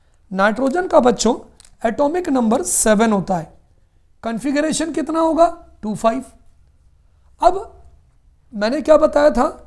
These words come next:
अगर किसी एलिमेंट के बाहर वाले शेल में पाँच या पाँच से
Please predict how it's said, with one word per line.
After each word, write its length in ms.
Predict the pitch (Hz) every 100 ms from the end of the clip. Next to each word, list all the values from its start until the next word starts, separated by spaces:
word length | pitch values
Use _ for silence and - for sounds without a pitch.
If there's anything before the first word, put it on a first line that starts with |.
| _ _ -
अगर 220 | 233 311
किसी 300 | - 247 302
एलिमेंट 440 | 370 320 294 294 240
के 120 | 294
बाहर 280 | 240 226 247
वाले 260 | 247 240 240
शेल 260 | 214 202
में 280 | 190 240 - _ _ _ _
पाँच 300 | 226 254 320 320
या 120 | 359
पाँच 320 | 359 247 269
से 220 | - 277